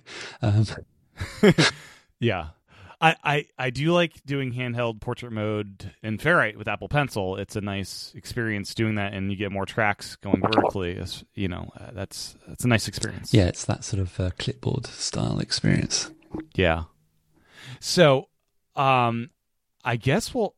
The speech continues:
Speaker 2: we'll talk about Stage Manager a bit later, 'cause, um, Ferrite does work really well on a big external monitor. Um, that's something I've been, been using, a twenty-seven inch monitor with Ferrite, and that's, like, a very cool thing to experience. I'm not sure,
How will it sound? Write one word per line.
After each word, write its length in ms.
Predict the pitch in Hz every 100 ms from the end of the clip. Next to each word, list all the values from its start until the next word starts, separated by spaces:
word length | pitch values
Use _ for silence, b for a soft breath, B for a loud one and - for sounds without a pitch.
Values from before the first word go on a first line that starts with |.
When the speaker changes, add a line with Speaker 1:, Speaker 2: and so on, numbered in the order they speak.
| _ -
Speaker 2:
we'll 140 | 131
talk 320 | - 139 127
about 160 | 127 123
Stage 260 | - 123
Manager 240 | 120 110 101
a 60 |
bit 240 | 95 117 113 _ _ _ _ -
later, 800 | 113 117 117 113 95 90 82 - _ _ -
'cause, 340 | 104 95 90
um, 360 | 95 90 90 92
Ferrite 360 | - 131 156 120
does 260 | 127 123
work 160 | 117 110 90
really 280 | 104 120 120
well 560 | 107 104 110 135 151 _ -
on 140 | 110
a 40 |
big 180 | 101 107
external 300 | 98 - 107
monitor. 380 | 101 110 147 190 -
Um, 400 | 104 101 98 87 b b b b _
that's 140 | 110 113
something 220 | 110 104
I've 120 | 98
been, 420 | 101 104 131 101
been 140 | 98 104
using, 300 | 110 107 123
a 40 |
twenty-seven 480 | 107 113 104 110 101
inch 180 | 101 -
monitor 280 | 101 104 107
with 160 | 98
Ferrite, 300 | 107 104 127
and 60 | 107
that's, 240 | 107 - 110
like, 300 | 98 - _
a 120 | 110 110
very 240 | 151 170
cool 240 | 160 127
thing 200 | - 123 110
to 40 |
experience. 420 | 104 - 120 101
I'm 80 | 113
not 120 | 110
sure, 340 | - 113 101